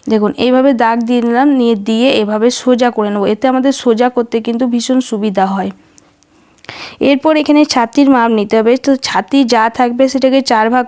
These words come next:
করে নিতে হবে। তো আমার ছাতি এখানে আছে তিরিশ ইঞ্চি, তিরিশটাকে চার ভাগ করে নিয়েছি। তিরিশটাকে চার ভাগ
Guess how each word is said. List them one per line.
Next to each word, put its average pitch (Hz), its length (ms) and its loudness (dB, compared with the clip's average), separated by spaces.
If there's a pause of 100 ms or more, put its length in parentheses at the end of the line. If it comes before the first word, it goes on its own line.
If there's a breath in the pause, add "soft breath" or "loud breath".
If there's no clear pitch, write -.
করে 220 200 0
নিতে 214 240 -2
হবে। 220 160 0 (400 loud breath)
তো - 120 -4
আমার 262 220 0
ছাতি 233 300 -2 (100)
এখানে 277 220 4 (100)
আছে 269 160 0 (180)
তিরিশ 269 280 4 (100)
ইঞ্চি, 233 220 0 (100)
তিরিশটাকে 254 460 0 (120)
চার 220 240 2
ভাগ 254 120 0 (100)
করে 226 240 2
নিয়েছি। 214 260 -2 (120)
তিরিশটাকে 247 440 0 (100)
চার 220 200 2
ভাগ 233 100 0